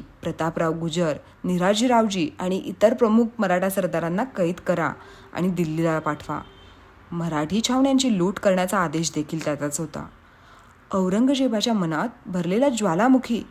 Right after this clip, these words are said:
या हुकमातून स्पष्टपणे दिसतो. तह मोडण्याची वाट तर शिवाजी महाराजही पाहतच होते. औरंगजेबाने स्वतः सुरुवात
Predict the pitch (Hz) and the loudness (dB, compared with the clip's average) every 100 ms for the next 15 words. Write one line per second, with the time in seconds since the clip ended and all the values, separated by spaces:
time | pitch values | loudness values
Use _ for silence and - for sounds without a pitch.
0 | - - 185 175 165 - 165 156 175 254 | -18 -8 -4 -2 -4 -4 -6 -2 -2 -2
1 | - 160 160 - 170 165 160 156 151 - | -4 -8 -6 -6 -4 -4 -4 -8 -10 -10
2 | 139 - - - - - - - - 220 | -10 -14 -20 -20 -20 -20 -20 -20 -4 0
3 | 214 320 339 311 330 320 247 196 262 - | 2 2 4 4 2 2 0 0 -2 0
4 | 269 285 240 226 262 262 226 240 226 220 | 2 2 2 2 4 4 2 0 -2 -2
5 | 247 240 175 180 180 170 - 131 - - | -2 -2 -4 -4 -6 -6 -8 -10 -14 -20
6 | - - - - - - 165 160 170 180 | -20 -20 -20 -20 -18 -8 -6 -2 0 0
7 | 165 156 156 160 262 - 185 - 170 233 | 0 -2 -2 0 -2 -2 -6 -4 -2 0
8 | 285 294 294 | 0 2 2